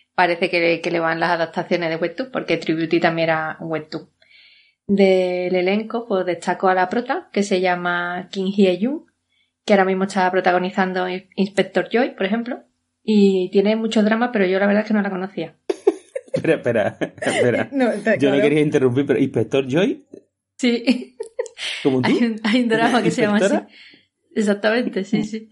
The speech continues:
Speaker 1: El, el nombre del drama es más largo, ¿eh? No sé qué, de Inspector Joy, pero vamos, se le conoce por Inspector Joy también.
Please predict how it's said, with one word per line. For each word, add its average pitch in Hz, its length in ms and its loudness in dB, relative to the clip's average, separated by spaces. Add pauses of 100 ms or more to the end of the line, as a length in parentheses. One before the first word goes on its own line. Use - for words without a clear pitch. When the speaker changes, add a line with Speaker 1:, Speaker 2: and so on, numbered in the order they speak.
(360)
Speaker 1:
El, 196 320 2
el 214 120 2
nombre 247 300 2
del 269 160 2
drama 247 340 2
es 247 60 -4
más 233 160 0
largo, 165 320 0
¿eh? 208 380 -2
No 202 120 -4
sé 202 160 -4
qué, 190 200 -4
de 185 160 -2
Inspector 180 440 0
Joy, 156 180 0
pero 156 200 0
vamos, 165 220 -2
se 165 80 0
le 160 100 0
conoce 165 300 -2
por 170 160 -2
Inspector 170 480 -4
Joy 160 160 0
también. 160 360 -6